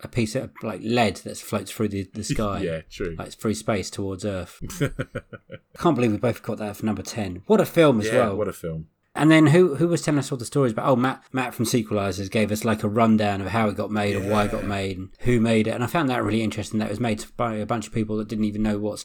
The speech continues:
Speaker 1: Star Trek was.
Speaker 2: Absolutely. No, it's a cracking film. It's, it's really well done. And it, to take all those well-known characters from the T V show and to really make a great movie with them. It's, it's, it's
Speaker 1: Hmm.
Speaker 2: really good.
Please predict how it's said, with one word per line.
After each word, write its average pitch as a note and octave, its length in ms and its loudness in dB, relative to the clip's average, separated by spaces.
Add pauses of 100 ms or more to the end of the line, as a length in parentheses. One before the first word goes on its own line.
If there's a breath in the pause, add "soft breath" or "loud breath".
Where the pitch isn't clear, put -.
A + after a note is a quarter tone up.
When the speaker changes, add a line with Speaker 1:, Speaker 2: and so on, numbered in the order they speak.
Speaker 1:
Star B2 260 4
Trek G#2+ 240 -6
was. A#2 420 -2
Speaker 2:
Absolutely. F#2+ 800 -4 (140)
No, A2 80 -6
it's G#2 100 -8
a - 60 -12
cracking A#2 480 -2
film. D2+ 300 -10
It's, - 120 -18
it's F#2+ 220 -14
really F#2+ 300 -4
well F2 180 -2
done. D#2 360 -8 (120)
And D#2+ 260 -8 (240)
it, G2 180 -8
to F#2 100 -14
take B2+ 260 -2
all B2+ 60 -2
those G#2 320 -2 (180)
well-known F#2+ 400 -2
characters F2+ 540 -8
from F2 180 -10
the E2+ 80 -6
T F#2 260 -8
V F2 180 -8
show D#2+ 340 -8 (360)
and E2 120 -14
to F2+ 100 -10
really E2+ 260 -4
make E2+ 380 -8
a D#2 60 -18
great D#2+ 440 -8
movie D#2+ 300 -12
with C#2+ 220 -18
them. D2+ 260 -18
It's, - 200 -20
it's, - 260 -20
it's D3 160 -4
Speaker 1:
Hmm. G2 120 0
Speaker 2:
really E2 180 -6
good. D2 260 -16